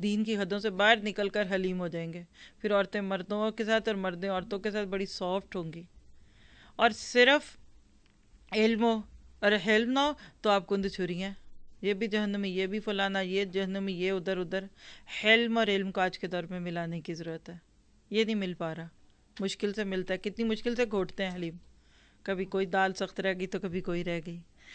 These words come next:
तो ये इल्म जो अब आप इल्म ले चुके हैं अल्हम्दुलिल्लाह, एक साल कुरान का एक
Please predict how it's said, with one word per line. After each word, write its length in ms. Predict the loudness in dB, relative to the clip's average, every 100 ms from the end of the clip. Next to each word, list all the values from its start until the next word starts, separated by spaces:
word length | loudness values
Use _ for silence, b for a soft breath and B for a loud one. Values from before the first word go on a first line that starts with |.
| B -2
तो 80 | 0
ये 320 | 4 6 6
इल्म 200 | 4 2
जो 120 | 2
अब 160 | 4 4
आप 220 | 4 2
इल्म 180 | 0 2
ले 160 | 0
चुके 260 | 0 -4 -2
हैं 80 | -2
अल्हम्दुलिल्लाह, 680 | -2 -2 -4 -2 -2 0
एक 160 | -2 -4
साल 300 | -2 -2 -2
कुरान 360 | -4 -2 -4
का 140 | -4 -2
एक 200 | -2